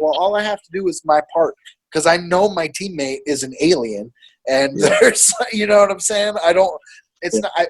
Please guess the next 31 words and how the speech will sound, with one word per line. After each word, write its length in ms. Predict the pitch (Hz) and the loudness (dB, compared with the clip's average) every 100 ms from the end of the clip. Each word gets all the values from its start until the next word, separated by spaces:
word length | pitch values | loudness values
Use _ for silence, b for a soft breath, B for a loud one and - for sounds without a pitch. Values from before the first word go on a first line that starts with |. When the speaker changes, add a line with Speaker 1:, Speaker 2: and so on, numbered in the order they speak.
| - | -4
Speaker 1:
it 60 | 170 | -6
was 200 | 170 170 | -6 -4
never, 600 | 180 175 180 180 175 165 | -4 -2 -2 -2 2 6
uh, 340 | 156 147 139 135 _ _ - | 6 6 0 -4 _ _ -6
like, 160 | 143 | -4
a 80 | 143 | -4
concern, 680 | - 151 135 - 156 123 110 | -8 -4 0 0 0 -2 -8
you 80 | 127 | -8
know? 260 | 131 131 135 | -4 -4 -2
The, 140 | 143 139 | -4 -2
and 300 | 185 214 208 175 b _ | 0 0 -2 -6 b _
we 180 | 175 220 | 0 6
all, 160 | 226 208 | 6 4
even 260 | 226 220 | 0 0
especially 480 | 208 170 - 226 208 | 0 -2 -2 -2 -2
in 60 | 165 | -4
the 100 | 139 | -6
peak 260 | - 190 - | -12 -10 -6
of, 100 | 147 | 0
like, 180 | 143 - | 0 0
the 60 | |
freestyle 440 | - 175 165 131 127 | -6 -4 0 0 0
shit, 220 | - 127 b b - | -2 -6 b b -8
we, 140 | 190 | 2
like, 160 | 214 180 - - | 4 2 -2 -6
functioned 460 | 170 175 - 160 156 | -4 -4 -4 -4 -2
on 180 | 143 147 | 0 0
the 80 | 139 | -2
same 500 | - 156 147 143 117 104 | -4 -2 -2 -4 -8 -4
wavelength. 640 | 123 127 120 104 101 95 - | 0 0 0 -6 -10 -8 0
We, 400 | 165 170 165 | 2 4 0